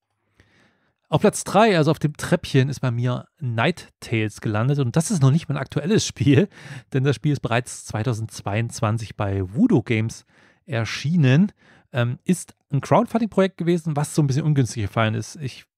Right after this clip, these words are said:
konnte auch auf der Messe mit dem, äh, Verlagsinhaber sprechen. Ähm,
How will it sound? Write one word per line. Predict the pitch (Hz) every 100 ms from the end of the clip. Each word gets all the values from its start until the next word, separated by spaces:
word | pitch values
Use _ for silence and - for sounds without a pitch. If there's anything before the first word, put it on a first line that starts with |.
| -
konnte | 170 156 151
auch | 127 131 - - _ -
auf | 127
der | 123
Messe | 117 - 123
mit | 127 120 - 123 -
dem, | 123 110 113 113
äh, | 135
Verlagsinhaber | 107 117 113 - 110 107 113 107 - - _ _
sprechen. | - - - - 147 156 147 147 - _ _
Ähm, | 131 107